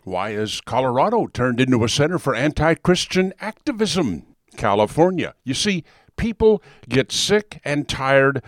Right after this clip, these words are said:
of the taxes, the traffic, the other problems that go with living in California, the amazingly high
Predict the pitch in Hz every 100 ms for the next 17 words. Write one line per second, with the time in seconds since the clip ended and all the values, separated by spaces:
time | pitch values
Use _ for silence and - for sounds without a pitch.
0 | - - 117 101 95 104 - - 160 160
1 | - 160 151 139 104 104 - - 151 151
2 | - 143 110 117 117 - 139 123 113 104
3 | 104 123 113 98 110 101 90 - 90 82
4 | - 156 90 80 _ _ - 120 120 104
5 | 120 156 156 135 123 117 113 107 - _
6 | - - 147 135 98 92